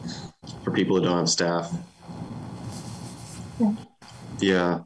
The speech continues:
Speaker 1: Yeah, definitely don't want you to put a ton of work into it, Mike. And it sounds like, sounds like, I mean,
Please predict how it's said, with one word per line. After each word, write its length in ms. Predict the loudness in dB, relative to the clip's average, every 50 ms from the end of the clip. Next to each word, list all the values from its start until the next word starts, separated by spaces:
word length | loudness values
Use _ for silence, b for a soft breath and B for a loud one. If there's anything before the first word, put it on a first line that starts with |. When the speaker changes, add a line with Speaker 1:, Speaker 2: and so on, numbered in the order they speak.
| -8 _ 4
Speaker 1:
Yeah, 200 | 6 8 8 8
definitely 340 | 6 6 6 8 8 8
don't 140 | 8 10 8
want 180 | 8 8 6 6
you 60 | 6
to 80 | 6 6
put 340 | 6 2 2 2 4 4
a 60 | 4 4
ton 200 | 4 4 4 4
of 100 | 6 6
work 220 | 4 4 4 2
into 260 | 2 4 4 4 6
it, 60 | 6
Mike. 320 | 4 4 4 4 2 2 4
And 80 | 4
it 80 | 4 4
sounds 300 | 4 4 4 4 4 4
like, 220 | 4 4 2 0 -4 -10 -18 -20 -18 -14 -10 -6
sounds 300 | 0 2 2 2 4 4
like, 180 | 4 4 4 4
I 60 | 6
mean, 320 | 6 6 6 6 4 2